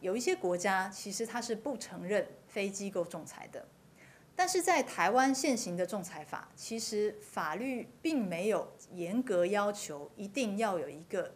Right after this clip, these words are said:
仲裁机构来管理仲裁程序。所以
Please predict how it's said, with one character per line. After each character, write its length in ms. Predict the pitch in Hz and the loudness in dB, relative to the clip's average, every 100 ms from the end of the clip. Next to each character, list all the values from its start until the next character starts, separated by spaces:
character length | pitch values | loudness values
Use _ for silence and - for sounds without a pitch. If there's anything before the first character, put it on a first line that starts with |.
| - | -14
仲 180 | - 226 | -6 -6
裁 240 | - 151 151 | -6 -10 -10
机 220 | - 214 | -8 -2
构 340 | 214 - - - | 0 0 -2 -10
来 220 | 151 160 | -6 -6
管 220 | - 175 | -2 -2
理 160 | 214 - | -2 -6
仲 160 | - 175 | -10 -12
裁 180 | - 151 | -12 -14
程 260 | - 147 | -14 -16
序。 300 | 147 - 220 - - - - - - - - | -14 -10 -10 -12 -20 -20 -20 -20 -20 -20 -20
所 180 | - 320 | -2 4
以 260 | 359 262 | 4 4